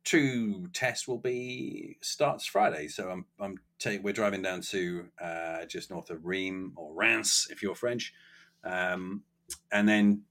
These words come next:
staying overnight there, and then we're driving down to Avignon after that. So I've got to tootle across the,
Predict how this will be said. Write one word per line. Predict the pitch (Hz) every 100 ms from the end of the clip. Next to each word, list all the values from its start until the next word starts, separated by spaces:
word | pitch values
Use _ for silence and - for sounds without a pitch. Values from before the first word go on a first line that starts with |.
| _ _ _
staying | - - 117 101
overnight | 98 98 98
there, | 98 98
and | 98
then | 98
we're |
driving | 95 101 98
down | 98 95
to | 95 101
Avignon | 98 95 95 92 92
after | 90 107
that. | 98 -
So | -
I've | 82
got | -
to | 82 - _ _ - - _ -
tootle | 143 107
across | 104 104 101
the, | 104